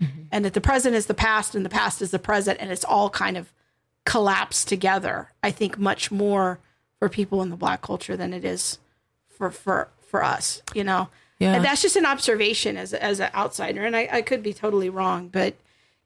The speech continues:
Speaker 2: the fact that it's still an issue for you, that someone in your ancestry came here against their choice, that that's still, like, an issue that feels violating for you is something I think that people need to understand,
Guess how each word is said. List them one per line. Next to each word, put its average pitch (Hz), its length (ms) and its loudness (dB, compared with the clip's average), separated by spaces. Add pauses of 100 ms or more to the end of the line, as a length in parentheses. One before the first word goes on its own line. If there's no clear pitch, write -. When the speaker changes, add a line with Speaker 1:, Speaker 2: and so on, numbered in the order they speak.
(720)
Speaker 2:
the 233 140 4
fact 285 380 0
that 285 160 4 (160)
it's 220 240 2
still 254 280 4
an 202 200 2
issue 262 340 2
for - 180 -2
you, 190 380 2
that - 240 -4
someone 302 500 4
in 262 140 2
your 220 180 2
ancestry 220 640 0
came 220 340 -4
here 202 180 -2
against 208 440 0
their 202 140 2
choice, 180 720 0 (720)
that 208 140 0
that's 208 200 2
still, 233 360 4
like, - 340 0 (960)
an 214 140 -2
issue 233 320 0
that 208 160 0
feels 190 220 2
violating 185 640 0
for - 180 -12
you - 360 -10 (1200)
is 208 180 2
something 220 280 2
I 185 60 0
think 214 180 -4
that 190 120 -6
people 196 240 -4
need 185 120 -8
to 190 60 -4
understand, - 720 -8